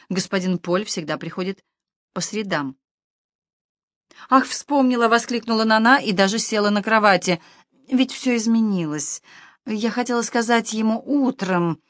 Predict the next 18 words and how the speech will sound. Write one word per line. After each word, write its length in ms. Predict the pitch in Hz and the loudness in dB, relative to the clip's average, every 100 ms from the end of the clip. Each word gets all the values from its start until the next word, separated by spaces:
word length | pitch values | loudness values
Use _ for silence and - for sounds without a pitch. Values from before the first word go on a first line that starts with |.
| _ _ _ _ _ | _ _ _ _ _
Он 240 | 170 170 175 | -2 -2 -2
же 120 | 190 | -2
столкнётся 580 | - 214 208 254 269 240 | 2 0 2 0 0 -4
с 20 | |
Чернышом. 640 | - 233 226 226 196 175 _ - | -2 0 0 0 -2 -4 _ -6
Будет 380 | 190 196 190 - | 0 2 0 -2
целая 600 | - 208 220 233 233 - | 0 2 4 2 -2 -4
история». 680 | 196 180 - 160 156 143 131 _ _ _ _ _ _ _ _ _ - | -6 -6 -8 -12 -12 -14 -18 _ _ _ _ _ _ _ _ _ -4
«Мадам, 520 | 202 202 190 180 170 _ _ | 0 2 4 2 0 _ _
меня 380 | 196 202 202 196 | -2 0 2 2
не 160 | 196 196 | 0 -2
предупредили. 760 | 208 196 202 185 226 240 175 _ _ | -4 -6 -6 -4 -2 0 -2 _ _
Откуда 300 | 196 - 185 | -14 -6 -4
же 120 | 185 202 | -2 0
мне 180 | 202 | 0
знать?» — 280 | 185 196 226 | -2 -2 -4
проворчала 580 | - 170 165 - 170 165 | -6 -6 -4 -4 -4 -4
Зоя. 440 | 151 160 156 143 | -4 -4 -4 -4